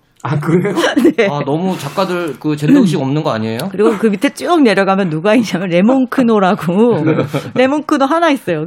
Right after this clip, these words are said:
Speaker 2: 두 명이에요.
Speaker 1: <laughs> 남자가?
Speaker 2: 남자 작가가. 네.
Speaker 1: 네.
Speaker 2: 그리고 삼 위는 시선으로부터입니다. 지난번에 소-,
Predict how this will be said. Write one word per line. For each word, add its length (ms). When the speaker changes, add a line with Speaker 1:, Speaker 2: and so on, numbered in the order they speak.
Speaker 2:
두 180
명이에요. 420
Speaker 1:
<laughs> 560
남자가? 540
Speaker 2:
남자 280
작가가. 500
네. 220
Speaker 1:
네. 80
Speaker 2:
그리고 200
삼 240
위는 600
시선으로부터입니다. 1300
지난번에 440
소-, 160